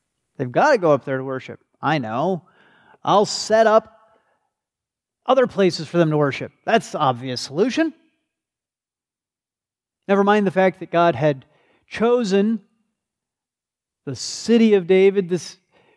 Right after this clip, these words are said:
Jerusalem, to be the place where his name would dwell, and the temple in particular, and we've studied that and demonstrated it and proved it by his holy presence, his cloud,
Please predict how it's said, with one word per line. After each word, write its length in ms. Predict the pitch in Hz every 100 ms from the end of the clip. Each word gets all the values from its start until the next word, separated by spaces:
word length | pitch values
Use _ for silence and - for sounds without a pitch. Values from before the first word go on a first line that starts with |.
| -
Jerusalem, 880 | 143 165 147 220 202 - 147 151 170
to 100 | 156
be 260 | 139 208 220
the 140 | 180
place 680 | - 214 208 220 214 - -
where 240 | 170 165
his 320 | 113 202 156
name 320 | 180 190 202 185
would 160 | 160
dwell, 280 | 156 185 208
and 180 | 208 208
the 80 | 190
temple 520 | - 233 233 220 226
in 180 | 226 226
particular, 640 | 202 - 240 - 165 196
and 100 | 202
we've 240 | 196 170 _ - - _
studied 500 | - - 262 226 160
that 400 | 156 196 240 - - - -
and 260 | 185 165 - - _ _ _
demonstrated 840 | 226 302 320 262 - - 196 196 226
it 140 | 254
and 220 | 208 190
proved 540 | - - 330 339 226 180
it 240 | 214 -
by 240 | 190 220 175
his 380 | 208 208 - - _ _ _ -
holy 760 | - 277 302 285 269 247 202 _ _ -
presence, 540 | - 269 208 175 156
his 220 | 220 208 165
cloud, 800 | - - 247 262 240 175 135